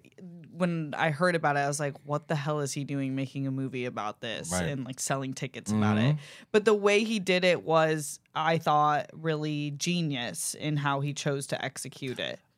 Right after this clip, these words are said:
Speaker 2: I agree, and that's why I'm s-, and I'm, and I'm curious that, you know, how did you feel be-, about the fact that they didn't show the bomb? I, I thought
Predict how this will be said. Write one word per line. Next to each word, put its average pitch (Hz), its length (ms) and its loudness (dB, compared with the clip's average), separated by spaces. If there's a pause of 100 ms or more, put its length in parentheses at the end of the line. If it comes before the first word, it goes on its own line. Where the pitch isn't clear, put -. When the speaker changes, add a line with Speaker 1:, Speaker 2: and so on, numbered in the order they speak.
(120)
Speaker 2:
I 254 120 -2
agree, 254 380 2
and 147 80 4
that's 160 180 0
why 214 160 2
I'm 175 100 2
s-, 143 140 -2
and 147 160 0
I'm, 151 180 0
and 147 120 2
I'm 143 120 4
curious 165 360 2
that, 104 140 -2
you 113 120 0
know, 110 260 2 (360)
how 185 240 2
did 247 180 0
you 156 80 4
feel 104 680 2 (420)
be-, 107 300 -2
about 95 400 4
the 98 80 -4
fact 117 220 2
that 104 100 -4
they 107 100 2
didn't 113 360 4
show 101 520 4
the 107 140 -6
bomb? 123 360 2
I, 147 200 2 (560)
I 180 240 2
thought 104 520 0